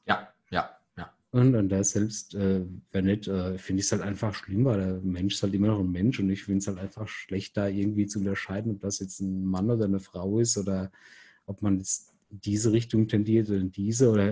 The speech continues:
Speaker 2: ganz schlimm in Indien, wo man sagt, "Ah ja, du bist dumm gelaufen, sorry, du bist halt in der falschen
Speaker 1: Mhm.
Speaker 2: Klasse geboren, aber ich, äh, ganz kurz, ich knatter dich jetzt halt kaputt."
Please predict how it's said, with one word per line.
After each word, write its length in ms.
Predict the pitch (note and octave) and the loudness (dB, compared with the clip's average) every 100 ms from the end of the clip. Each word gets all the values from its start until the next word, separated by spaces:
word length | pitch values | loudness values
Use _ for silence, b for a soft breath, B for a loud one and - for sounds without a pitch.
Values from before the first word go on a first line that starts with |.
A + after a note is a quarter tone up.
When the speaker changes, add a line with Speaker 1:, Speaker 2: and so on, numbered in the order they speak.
| F#2+ | 0
Speaker 2:
ganz 320 | - F#2 F#2+ | -4 -4 -4
schlimm 160 | - G#2+ | 2 4
in 160 | G#2+ G#2 | 4 2
Indien, 420 | G#2+ B2 C#3 G#2 | 4 4 6 4
wo 60 | |
man 100 | G2 | 4
sagt, 220 | G2+ G#2+ F#2+ | 2 0 -2
"Ah 240 | F#2+ G#2 | 0 0
ja, 180 | F2+ F2+ | 0 -4
du 60 | F2+ | -6
bist 300 | F#2 - - | -8 -8 -10
dumm 100 | F#2 | -10
gelaufen, 420 | F2+ G#2+ D3 G#2+ | -4 2 4 4
sorry, 300 | - A#2+ F2 | 2 4 4
du 100 | F2 | 0
bist 200 | F#2+ F#2 | -6 -6
halt 100 | F2+ | -6
in 40 | F2 | -6
der 80 | |
falschen 260 | F2 F2+ E2+ | -8 -10 -2
Speaker 1:
Mhm. 40 | |
Speaker 2:
Klasse 240 | - F#3 E3+ | 6 6 8
geboren, 320 | G#2+ G2 F#2+ | 6 4 4
aber 160 | F#2 F#2 | 4 2
ich, 140 | - | 2
äh, 120 | A#2 | 2
ganz 220 | C#3+ F3 | 2 0
kurz, 240 | - D3+ - | 0 0 -2
ich 140 | - | -12
knatter 400 | - E2+ F#2+ A2 | -12 -4 0 2
dich 200 | G2 F#2 | 2 2
jetzt 220 | G#2 F#2 | 2 2
halt 160 | F#2+ F#2+ | 0 -4
kaputt." 460 | - F2+ F2 - | -6 -14 -16 -20